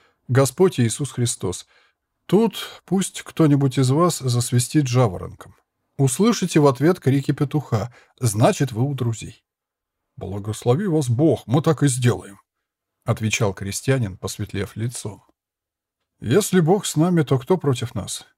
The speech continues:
сказал ему на это Йост, слез с телеги и протянул руки, чтобы Октавия тоже могла сойти. Крестьянин задумчиво наблюдал за этой сценой.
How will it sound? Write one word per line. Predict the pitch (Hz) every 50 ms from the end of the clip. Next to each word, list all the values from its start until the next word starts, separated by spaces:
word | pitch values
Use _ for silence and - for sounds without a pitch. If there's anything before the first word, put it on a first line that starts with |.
| _ _ _ _ _
сказал | - - - - 135 127 117 135 131 123
ему | 117 110 117 110 117 131 135
на | 127 117 107 107 107
это | 104 - 104
Йост, | 98 101 131 151 147 - - _ _ _ _ _ _ _ _ _
слез | - - - 180 190 190 165 -
с | -
телеги | - - 135 147 180 175 143 131
и | 127
протянул | 123 117 113 113 - 117 107 120 131 127 110
руки, | 104 135 147 123 - 101
чтобы | 90 - - 95 87 90 95
Октавия | 101 - - - 165 165 147 139 131
тоже | 127 - - - 135 151 131 - 123
могла | 104 98 95 - 104 104
сойти. | - - 101 101 107 - - - 113 - _ _ _ _ _ _ _ _ _ _ _
Крестьянин | - - 110 135 139 - - 220 233 226 220 202 190
задумчиво | 151 147 151 139 147 190 196 151 - 160 151 151
наблюдал | 139 131 123 120 113 104 123 131 139
за | 123 120 104
этой | 107 107 - 101
сценой. | 107 - - - - 92 98 - - - -